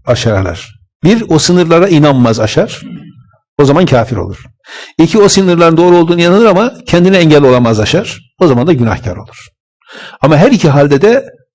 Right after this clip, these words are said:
o Allah'ın söylediği şekilde aşarsa kendini bu dünyada da ateşe atmış olur. Dolayısıyla yani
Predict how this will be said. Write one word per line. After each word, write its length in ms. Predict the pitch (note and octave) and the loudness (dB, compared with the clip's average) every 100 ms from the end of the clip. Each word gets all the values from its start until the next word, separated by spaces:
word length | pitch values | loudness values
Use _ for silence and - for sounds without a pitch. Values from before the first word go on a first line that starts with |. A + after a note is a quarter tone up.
| _ _ - | _ _ -2
o 400 | C#3+ B2+ B2+ - - _ - _ | 2 2 0 -6 -20 _ -20 _
Allah'ın 280 | C#3 C3 C3+ | -2 2 0
söylediği 420 | C3+ C3+ B2+ C3 | 0 0 0 0
şekilde 640 | B2 A#2 A#2+ C#3+ F#3 F#3 - - - | 0 0 2 2 0 -4 -20 -16 -2
aşarsa 640 | C#3+ C#3 B2+ - F3 G#3 - _ _ _ _ - | -2 2 0 2 0 -2 -8 _ _ _ _ -2
kendini 340 | C#3 C#3 C3+ | 0 2 2
bu 100 | C#3 | 2
dünyada 280 | B2+ A#2 C#3 | 2 2 2
da 80 | D3 | 0
ateşe 260 | C3 F3+ | -2 -4
atmış 280 | B2+ A#2 - | -4 -6 -10
olur. 260 | A2 - - _ _ _ _ _ _ _ - - - - _ _ _ _ C3+ | -14 -16 -20 _ _ _ _ _ _ _ -20 -20 -20 -20 _ _ _ _ 0
Dolayısıyla 380 | E3+ F3+ G#3 | 2 2 2
yani 360 | D3+ D#3 D3+ | 2 2 0